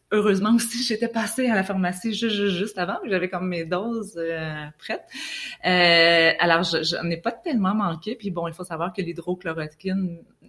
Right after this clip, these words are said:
euh, met du temps avant de faire effet, euh, mais quand on la consomme depuis plusieurs années, elle, quand même, euh, elle reste dans le corps, puis elle fait effet quand, elle peut faire effet, euh, je sais pas, je,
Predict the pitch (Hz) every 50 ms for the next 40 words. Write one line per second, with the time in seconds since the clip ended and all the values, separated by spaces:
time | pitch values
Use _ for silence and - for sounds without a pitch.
0 | - 165 165 151 151 165 160 160 151 - - _ _ _ - 190 190 185 - -
1 | 175 160 165 165 160 160 - 165 160 165 160 160 - - 185 196 208 226 240 226
2 | - - 160 160 160 151 160 160 160 156 - - 180 190 185 - 175 - - -
3 | _ _ - 180 170 165 151 151 - 160 156 - 190 185 160 165 - 160 - 180
4 | 160 165 165 175 165 165 151 156 170 196 190 165 156 - 165 156 160 165 175 170
5 | 160 151 147 143 139 143 135 143 147 160 165 160 151 151 147 143 - 156 151 156
6 | 160 160 160 160 156 - - 156 156 151 151 _ - 151 151 151 151 - - 160
7 | 156 - - - _ _ _ _ _ _ _ - - - _ 156 151 - - 156
8 | 156 - - - 156 156 156 156 151 - 156 156 - - _ - 143 - -